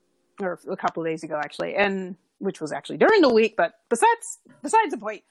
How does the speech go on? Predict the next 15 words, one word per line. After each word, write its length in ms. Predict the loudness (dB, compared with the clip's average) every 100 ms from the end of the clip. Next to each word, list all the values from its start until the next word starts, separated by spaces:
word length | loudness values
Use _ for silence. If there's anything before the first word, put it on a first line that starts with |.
| _ _
I 60 | -10
was 140 | -6
watching 240 | -8 -6
this 160 | -8 -6
film, 260 | -6 -6 -10 _ -20 _ -4
and 520 | 0 0 -2 -6 -10 -8
I 140 | -6
was 180 | -8 -12
looking 640 | -14 -12 -8 -8 -8 -8 -8
at 300 | -10 -12 -14
how, 440 | -10 -8 -6 -8
I 40 |
mean, 260 | -8 -6 -6
this 160 | -8
is, 100 | -12